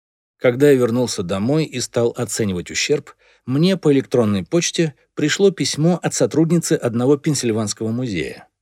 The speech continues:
с которой я познакомился во время расследования похищения золотой пластины. Ее информация не была связана с делом Бэра, но по совпадению тоже касалась нелегальной торговли орлиными перьями.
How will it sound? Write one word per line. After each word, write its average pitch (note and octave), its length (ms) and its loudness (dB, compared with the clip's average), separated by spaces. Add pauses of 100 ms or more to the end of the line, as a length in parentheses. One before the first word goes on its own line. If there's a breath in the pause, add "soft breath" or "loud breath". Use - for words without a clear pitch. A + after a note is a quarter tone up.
(140)
с - 80 -16
которой G2 340 -2
я F2 140 -6
познакомился D3 720 -4
во B2 120 2
время E3 280 -2
расследования C3+ 640 -2
похищения G#2+ 640 -8
золотой G2+ 400 -6
пластины. E2 480 -18 (720)
Ее A2+ 280 0
информация D3 600 -4
не D#3+ 100 0
была D#3+ 300 0
связана G#2 460 -2
с F#2+ 40 -4
делом G#2+ 320 -2
Бэра, D#2+ 320 -6 (320)
но D#3 180 0
по B2 140 -8
совпадению C3+ 720 -4
тоже D#3+ 380 0
касалась B2 580 -2
нелегальной C3 640 0
торговли D#2 600 -4
орлиными F2+ 500 -8
перьями. - 480 -14